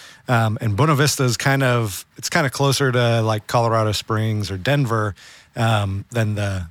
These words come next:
the west side of, of Colorado, but still it's gorgeous out there. Tons of, tons of really cool trails that they go on. And it's, it's different from Supercell East, which we were just at in April,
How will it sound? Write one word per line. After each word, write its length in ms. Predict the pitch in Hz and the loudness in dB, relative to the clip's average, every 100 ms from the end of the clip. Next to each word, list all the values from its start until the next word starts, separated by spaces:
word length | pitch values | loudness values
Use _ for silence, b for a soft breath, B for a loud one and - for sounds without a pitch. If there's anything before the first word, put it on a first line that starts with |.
| - | -10
the 80 | |
west 280 | 98 143 151 | 0 0 0
side 280 | - 113 107 | 0 0 0
of, 160 | 98 85 - | -4 -8 -14
of 160 | - 101 | -8 -6
Colorado, 520 | - 123 117 127 113 | 0 2 4 2 2
but 180 | 104 127 | -2 -4
still 400 | - 127 117 113 | -2 0 2 0
it's 340 | - 110 - - B B B B - | -2 -4 -4 -8 B B B B -2
gorgeous 480 | 127 131 117 117 - | 2 2 2 0 0
out 240 | 113 120 | -2 -2
there. 320 | 107 107 104 | 0 2 2
Tons 360 | 98 131 127 110 | 0 2 2 2
of, 240 | 113 107 | 2 0
tons 220 | - 170 139 | 0 0 2
of 120 | 110 | 2
really 240 | 127 120 | 4 2
cool 220 | 113 123 | 2 0
trails 520 | 107 - 110 113 117 107 | 0 -2 0 2 0 -2
that 120 | 123 | -2
they 120 | 117 | 0
go 180 | 120 123 | 2 2
on. 240 | 135 139 - B B | 2 2 -2 B B
And 120 | - 147 | 0 2
it's, 140 | 127 | 2
it's 340 | 180 - 139 | 0 0 -4
different 440 | 113 170 185 196 165 | 0 0 2 0 -2
from 560 | - 139 131 123 117 123 | 0 2 4 2 0 -2
Supercell 640 | - 139 123 127 113 113 _ _ | -2 -2 0 2 2 0 _ _
East, 560 | - 185 127 131 - - 123 | -6 0 2 2 -2 -6 -8
which 240 | 120 104 | -6 -2
we 140 | 123 127 | 0 2
were 100 | 117 | 2
just 260 | 101 107 | 0 -2
at 220 | 110 110 - | 0 0 -2
in 120 | 101 | -4
April, 580 | 131 170 - 104 110 | -2 -2 0 -2 -2